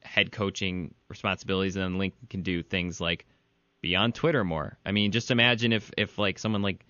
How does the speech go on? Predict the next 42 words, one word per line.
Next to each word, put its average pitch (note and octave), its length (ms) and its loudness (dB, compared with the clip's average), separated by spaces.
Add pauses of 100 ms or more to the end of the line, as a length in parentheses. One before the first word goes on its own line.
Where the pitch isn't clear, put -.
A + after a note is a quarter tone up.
(300)
John G2+ 260 2
Beilein F#2 540 2 (580)
or, F#2+ 340 0
or F#2 220 0
some A2 200 -2
of G#2 40 0
these G2 140 -2
other F#2+ 340 2
older F#2 480 0 (240)
coaches, F#2+ 680 0 (460)
all G2 100 4
of F#2+ 60 0
a G2 40 0
sudden G2 460 2 (240)
they G#2 100 4
have G2+ 160 4
all G#2 140 4
that G2+ 160 2
prestige G2 640 0 (520)
and B2 200 6
they G2+ 100 6
have F2+ 300 2 (440)
maybe F#2 220 2
the, E2+ 340 2
the F2+ 120 -2
more F#2 220 2
modern F2+ 460 2
stuff. F#2 420 -2
So, F2+ 380 0 (680)
yeah, C#3 200 6
it's B2 120 2
interesting. A#2 400 2
Were A2 80 4
you C#3+ 80 4
surprised A2+ 440 4
by B2 120 6
the A#2+ 80 2
retirement? B2+ 500 2
I - 40 -2
mean, F#2 120 2
I - 20 2
assume, G2 400 0